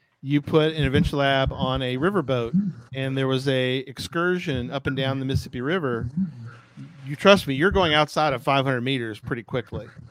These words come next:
So you're now not allowing there to be any kind of interaction, you know, with,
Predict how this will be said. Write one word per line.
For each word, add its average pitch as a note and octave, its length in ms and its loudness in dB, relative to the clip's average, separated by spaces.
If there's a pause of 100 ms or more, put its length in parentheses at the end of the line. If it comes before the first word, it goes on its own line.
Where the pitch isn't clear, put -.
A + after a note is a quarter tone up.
(920)
So C3+ 1700 4
you're C3+ 880 2
now C3+ 760 -2 (220)
not C#3+ 260 -4
allowing C#3 640 -2
there B2+ 420 -2
to B2 160 -10
be B2 600 -6 (920)
any C#3+ 220 -2
kind C3+ 280 -4
of B2+ 100 -2
interaction, B2+ 920 -4 (1400)
you C3 100 -4
know, B2 160 -2
with, B2+ 340 -4